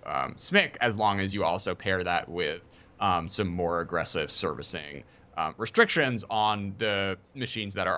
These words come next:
already in the country, which are currently being used to, um, uh, um, t-, you know, to make seven and who knows,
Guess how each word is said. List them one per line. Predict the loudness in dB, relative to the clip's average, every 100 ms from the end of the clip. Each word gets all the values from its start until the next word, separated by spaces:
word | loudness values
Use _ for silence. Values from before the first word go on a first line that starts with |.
| 2
already | 0 -2 -8 -14 -18
in | -12 -10 -10 -12 -12
the | -4
country, | 4 4 4 0
which | 0 -2 -2
are | -6
currently | -4 -4 -4 -6
being | -6 -8 -8
used | -12 -14 -14
to, | -10 -6
um, | -6 -4 -2
uh, | -4 -6 -20 -16
um, | -12 -10 -10 -10
t-, | -8 -4
you | -4
know, | -4
to | -8
make | -6 -6 -6
seven | -4 -4 -4 -14
and | -12 -12 -12 -20 -20 -12
who | -4
knows, | -2 -2 -6